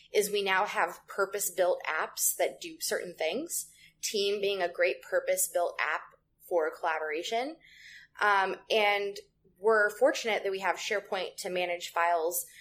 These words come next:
securely and compliantly. I think, you know, with what I consider to be an industry-leading feature set for protecting your organization. Um, and so even though maybe it's not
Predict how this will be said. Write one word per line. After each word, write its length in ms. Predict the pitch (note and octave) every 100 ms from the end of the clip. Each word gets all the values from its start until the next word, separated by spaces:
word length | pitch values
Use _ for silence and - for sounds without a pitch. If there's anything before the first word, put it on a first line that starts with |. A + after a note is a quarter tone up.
| -
securely 920 | - G3+ G3 G3+ F3+ F#3 F#3 F#3 F#3
and 100 | -
compliantly. 840 | F3+ E3+ - E3+ F3+ - F3 E3+ E3+ - - -
I 80 |
think, 280 | F3+ A#3+ A#3 - -
you 80 | G3
know, 100 | F3
with 160 | F3+ -
what 120 | F#3
I 100 | F3
consider 400 | A3+ A3 G3 F#3
to 120 | F3 F3
be 240 | E3+ F3+ -
an 120 | F3+
industry-leading 1200 | - F3+ F3+ - F3+ D#3+ D#3+ F3+ F#3+ F3 E3+ E3+ - _ _
feature 400 | - B3 B3+ F#3+
set 480 | - F3 D#3 E3 - _
for 260 | - F#3 D#3+
protecting 440 | F#3 F#3 - F#3
your 160 | E3 -
organization. 960 | D#3+ D#3+ - - A3+ C#4+ D3+ C#3+ G3 - - - - - -
Um, 280 | F#3+ E3+ E3 -
and 300 | F#3 F#3 F3+
so 120 | F3+
even 260 | A#3+ C4+ C#4+
though 140 | B3
maybe 200 | A#3 G#3+
it's 200 | G#3 G3+
not 200 | G#3 F#3